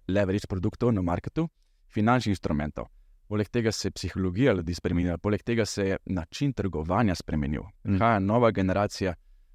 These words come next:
Speaker 1: bom rekel, mlajših trgovalcev, ki
Speaker 2: Mhm.
Speaker 1: ne bojo gledali letnih poročil, ne bojo gledali,
Speaker 2: <laughs>
Speaker 1: kaj ten kazalec P E, P B pomeni, ne bojo gledali tega.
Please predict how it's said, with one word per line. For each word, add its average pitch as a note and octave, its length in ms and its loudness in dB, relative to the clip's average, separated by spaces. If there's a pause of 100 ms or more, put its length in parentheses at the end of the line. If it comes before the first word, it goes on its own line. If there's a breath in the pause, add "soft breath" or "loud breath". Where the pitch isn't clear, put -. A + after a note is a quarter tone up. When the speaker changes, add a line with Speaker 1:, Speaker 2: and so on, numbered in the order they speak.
Speaker 1:
bom F2 120 -4
rekel, F#2 240 -4
mlajših G2 480 0
trgovalcev, F#2 600 0
ki E2+ 80 0
Speaker 2:
Mhm. G2+ 100 4
Speaker 1:
ne E2 120 -4
bojo F2 380 -2
gledali D#2 320 -2
letnih D#2+ 260 -4
poročil, E2+ 360 -4
ne E2+ 100 0
bojo F#2+ 300 0
gledali, G2 400 0
Speaker 2:
<laughs> - 20 -12
Speaker 1:
kaj F2+ 200 -2
ten G2 160 -2
kazalec F2+ 480 -2
P - 140 -8 (100)
E, F2 140 0
P F2 180 -4
B F2 160 0
pomeni, E2 440 -2
ne C#3+ 80 -6
bojo A2 300 2
gledali G#2+ 300 0
tega. F#2 280 -2